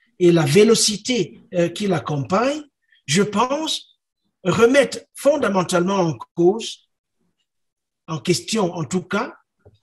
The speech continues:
les connaissances, euh, héritées du passé lointain et récent, et nous obligent à ce que Rémi appelait tout à l'heure un renouvellement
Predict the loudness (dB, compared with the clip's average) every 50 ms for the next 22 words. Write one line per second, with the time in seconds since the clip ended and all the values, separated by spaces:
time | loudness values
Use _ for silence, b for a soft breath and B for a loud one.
0 | _ _ _ _ _ -6 -2 2 2 2 2 0 -2 0 0 0 0 2 0 0
1 | 0 0 -2 -2 0 0 0 -2 -2 -6 -10 _ _ _ _ _ _ _ _ _
2 | _ _ _ _ _ _ _ -6 -6 -4 -4 -6 -8 _ -2 0 2 2 2 2
3 | 0 -2 0 0 -2 -2 -2 -4 -2 2 0 2 2 2 -2 -2 -2 -4 -4 -2
4 | -2 -2 0 0 0 0 0 -2 -4 -6 _ _ _ _ _ _ _ _ _ _
5 | _ _ _ _ _ 0 4 4 4 4 2 0 -8 _ _ _ _ _ _ _
6 | _ _ _ _ _ _ _ _ _ _ _ 4 4 4 6 6 4 4 4 2
7 | -2 0 0 0 0 -2 -2 -4 -6 -8 -12 _ _ _ _ _ _ _ _ _
8 | _ _ _ -4 0 0 2 0 0 -6 -12 _ _ _ _ _ -8 -6 -4 0
9 | 0 0 4 6 6 6 6 4 2 0 0 0 -2 2 2 2 2 2 -4 -4
10 | -2 0 2 2 2 2 0 0 2 2 2 2 2 0 0 -2 -2 -4 -4 -6
11 | -6 -6 -8 -8 -14 _